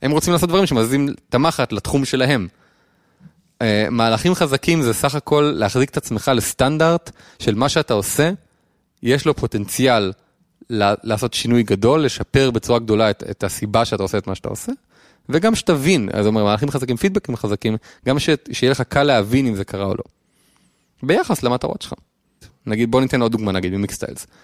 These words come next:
אחרי שעשינו את המהלך ה-, ה-, זאת אומרת, אחרי שהתקדמנו איזה חודש, חודשיים, וכבר היה לנו הכנסות לא, לא מאוד גבוהות, אבל בוא נגיד כבר מספיק כדי שלא שאלנו את עצמנו שאלות בסיסיות, אלא אם אנשים רוצים את הדבר הזה. היה לנו בעיה של ספורט.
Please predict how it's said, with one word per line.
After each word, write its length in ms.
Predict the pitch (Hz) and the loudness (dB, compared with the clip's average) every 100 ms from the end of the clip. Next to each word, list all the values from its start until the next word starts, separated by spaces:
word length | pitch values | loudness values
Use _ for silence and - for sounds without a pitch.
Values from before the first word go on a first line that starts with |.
| _ - | _ -10
אחרי 280 | 117 156 | -2 0
שעשינו 440 | 170 160 - 131 120 | 2 0 0 0 0
את 100 | 110 | 0
המהלך 440 | 101 98 98 - | 0 0 -2 -2
ה-, 420 | 98 92 90 92 95 - 95 | -4 -4 -4 -6 -8 -8 -6
ה-, 340 | 90 90 92 | -4 -4 -6
זאת 80 | 92 | -4
אומרת, 180 | 101 98 | -4 -2
אחרי 120 | 139 | -2
שהתקדמנו 520 | 143 - 107 98 92 | -2 -2 0 0 0
איזה 120 | 92 | -6
חודש, 240 | 101 107 98 | -2 -4 -2
חודשיים, 420 | 101 - 92 92 - - _ 107 | -6 -4 -6 -6 -12 -20 _ -6
וכבר 180 | - | 0
היה 100 | 107 | 2
לנו 160 | 135 131 | 4 2
הכנסות 540 | 117 110 117 113 - - _ - | -2 -2 -2 -2 -6 -20 _ -2
לא, 380 | 110 120 131 123 | 2 4 4 4
לא 120 | 139 | 2
מאוד 240 | 143 147 | 2 0
גבוהות, 380 | 120 117 160 131 | 0 2 2 0
אבל 120 | 101 | -4
בוא 120 | 107 | -2
נגיד 180 | 127 127 | -2 -2
כבר 160 | 120 107 | -6 -6
מספיק 440 | 104 - - 139 | -4 -6 -4 -6
כדי 200 | - 117 | -2 -4
שלא 480 | 113 107 104 120 123 - | -2 -2 0 2 2 -2
שאלנו 260 | - 104 117 | -8 -6 -6
את 100 | 104 | -6
עצמנו 260 | - 107 | -6 -4
שאלות 260 | 98 110 113 | 0 0 0
בסיסיות, 360 | - - 113 | -8 -2 0
אלא 140 | 110 104 | 2 0
אם 140 | 113 - | 0 -2
אנשים 320 | - 95 120 | -6 -4 -2
רוצים 280 | 107 101 117 | -2 -2 -2
את 40 | 104 | 0
הדבר 340 | 92 98 110 | 2 2 2
הזה. 140 | 87 - - _ _ _ | 0 -8 -20 _ _ _
היה 120 | 110 113 | 0 0
לנו 160 | 123 | 2
בעיה 140 | 120 131 | 2 2
של 120 | 135 | 0
ספורט. 520 | - - 131 92 | -4 0 0 0